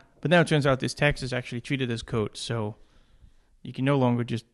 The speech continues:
treat text as if it's text. And the same thing goes with Bitcoin. That's sort of where the downside of this eval proposal comes in. Normally, when you see a piece of Bitcoin script, you can look at what it's gonna do, 'cause you can see all the opcodes in it. And you can see, okay, it's pushing some number,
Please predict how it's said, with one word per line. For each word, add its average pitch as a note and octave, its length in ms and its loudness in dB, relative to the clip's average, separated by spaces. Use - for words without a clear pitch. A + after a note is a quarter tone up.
treat A#2 200 -6
text G#2+ 260 -4
as A2 120 -8
if G#2+ 80 -10
it's - 160 -14
text. - 340 -12
And D3+ 100 -4
the D3 60 0
same F3+ 220 2
thing D#3 260 2
goes C3 300 -2
with A#2 140 -6
Bitcoin. F3+ 420 -2
That's B2+ 180 -6
sort C3 140 -8
of A#2 100 -6
where A#2 80 -8
the A2+ 120 -8
downside A#2 400 -2
of A2+ 60 -8
this B2 140 -10
eval D#3+ 220 0
proposal F3 400 -2
comes F3+ 220 -2
in. G#3+ 160 -2
Normally, F#3+ 400 6
when D#3+ 160 2
you C#3 80 4
see C#3+ 180 -2
a C3 40 0
piece C3 180 -4
of B2 80 -4
Bitcoin F3 280 -2
script, G3 320 -4
you C#3 160 -4
can B2 280 -2
look C3+ 260 -2
at F#3 240 -4
what C#3 160 -4
it's A#2+ 140 -8
gonna A#2+ 200 -4
do, F3 380 4
'cause B2+ 160 -8
you B2+ 80 -6
can B2 140 -6
see C#3+ 200 -2
all A#2+ 100 0
the A#2 100 -2
opcodes C#3+ 400 -2
in E3 100 -2
it. G#3+ 200 -4
And C3+ 160 0
you B2 60 -4
can B2+ 120 -6
see, C3 220 -2
okay, B2 240 -4
it's A#2+ 120 -6
pushing B2 320 -6
some A#2 160 -4
number, D3 520 6